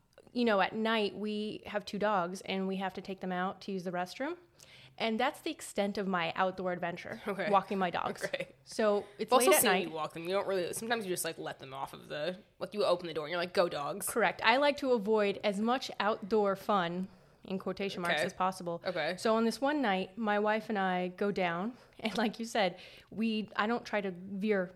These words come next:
Speaker 1: too far away from our building,
Speaker 2: Yeah.
Speaker 1: our apartment complex. But my wife was holding the door open, and I walk about three feet, maybe, outside of the door to make sure that the dogs are good as
Speaker 2: Okay.
Speaker 1: they go to the bathroom. And out of the corner of my eye, it's,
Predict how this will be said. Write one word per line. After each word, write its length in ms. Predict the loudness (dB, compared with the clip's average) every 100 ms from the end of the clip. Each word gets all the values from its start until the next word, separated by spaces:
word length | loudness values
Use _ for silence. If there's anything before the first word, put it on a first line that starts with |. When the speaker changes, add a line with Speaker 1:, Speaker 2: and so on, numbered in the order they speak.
| -10
Speaker 1:
too 120 | -10
far 220 | -2 0
away 200 | 2 0
from 220 | -2 -4 -2
our 140 | -2
building, 380 | 0 0 -2 -4
Speaker 2:
Yeah. 220 | -2 0
Speaker 1:
our 60 | 0
apartment 360 | 0 -2 -4
complex. 480 | -6 -6 -6 -8 -12 -20 -20 -20 -6
But 180 | 0 2
my 140 | 2
wife 300 | 2 2 0
was 100 | -2
holding 320 | 0 0 2 0
the 60 |
door 260 | 0 0 2
open, 400 | 0 0 -4 -4 -8 _ _ _ _ -10
and 140 | -2 2
I 80 | 4
walk 220 | 4 4
about 260 | 0 0
three 240 | -6 -4 -4
feet, 380 | -2 -4 -4 -8 _ _ _
maybe, 300 | -2 -2 -4 0
outside 300 | 2 2 0
of 60 | -2
the 60 | 0
door 180 | 0 0
to 100 | -4
make 200 | -6 -6
sure 240 | -6 -4
that 120 | -4
the 60 | -2
dogs 300 | 0 0 -2
are 80 | -6
good 260 | -4 -6 -2
as 140 | 0 0
Speaker 2:
Okay. 120 | 0
Speaker 1:
they 60 |
go 120 | 0 0
to 60 |
the 260 | 2 0 0
bathroom. 360 | -2 -2 -2 -8 -8 -20 -20 -20 -20 -16 -4
And 340 | 0 0 -2 -2
out 80 |
of 80 | -2
the 60 | -2
corner 320 | -2 -2 -2
of 100 | 0
my 200 | -2 -2 -2
eye, 460 | 0 0 -2 -4 -10 -10
it's, 180 | -8